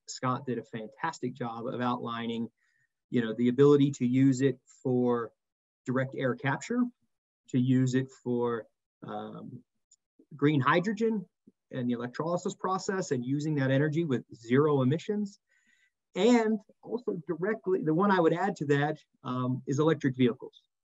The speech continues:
Um, throughout the West, we're seeing a lot of initiatives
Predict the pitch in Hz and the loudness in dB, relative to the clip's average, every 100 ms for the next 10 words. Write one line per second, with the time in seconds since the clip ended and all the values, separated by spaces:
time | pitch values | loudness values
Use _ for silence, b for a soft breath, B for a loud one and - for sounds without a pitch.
0 | _ _ _ _ 117 117 117 113 135 143 | _ _ _ _ -10 -6 -6 -4 0 0
1 | 156 143 147 143 - _ - 131 127 139 | 2 2 2 0 -6 _ -6 -6 0 0
2 | 123 127 135 135 131 135 - 131 131 127 | 2 0 0 0 2 0 0 2 2 0